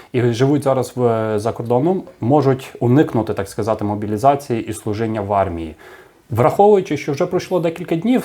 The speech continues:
е, після цієї новини, я розкажу, як різні країни відреагували на цю новину, як одні країни, наприклад, говорять, що «ні, ми не будемо віддавати українських біженців назад в Україну»,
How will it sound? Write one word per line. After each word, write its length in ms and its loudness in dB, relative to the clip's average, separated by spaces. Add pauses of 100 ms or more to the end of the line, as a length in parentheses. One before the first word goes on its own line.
е, 440 4
після 200 -4
цієї 220 0
новини, 380 2
я 120 4
розкажу, 360 0
як 320 4
різні 380 0
країни 420 0
відреагували 640 2
на 120 0
цю 140 -6
новину, 420 0 (240)
як 340 2
одні 320 4
країни, 360 2
наприклад, 440 0
говорять, 300 0
що 140 -6
«ні, 240 4
ми 320 0
не 140 -4
будемо 260 0
віддавати 440 2
українських 560 -4
біженців 440 -2
назад 280 2
в 60 -4
Україну», 480 -2